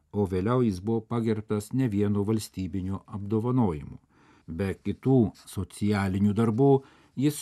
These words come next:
su vienuolijos steigėja šventaja Terese Hornet tūkstantis devyni šimtai septyniasdešimt ketvirtais metais popiežiaus Šventojo Pauliaus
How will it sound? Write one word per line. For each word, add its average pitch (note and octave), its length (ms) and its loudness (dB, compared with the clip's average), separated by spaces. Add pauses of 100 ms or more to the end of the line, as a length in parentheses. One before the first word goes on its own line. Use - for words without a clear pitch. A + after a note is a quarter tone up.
su A2 340 6 (160)
vienuolijos A2 640 6
steigėja A2+ 480 4
šventaja G#2 720 0
Terese G#2 600 0 (100)
Hornet A2 540 0 (580)
tūkstantis F#2 760 -6
devyni G2 480 -2
šimtai F#2 500 -4
septyniasdešimt F2+ 960 -4
ketvirtais A2 640 -4
metais A#2 460 0
popiežiaus F#2+ 580 -2
Šventojo G#2+ 460 2
Pauliaus G#2+ 580 2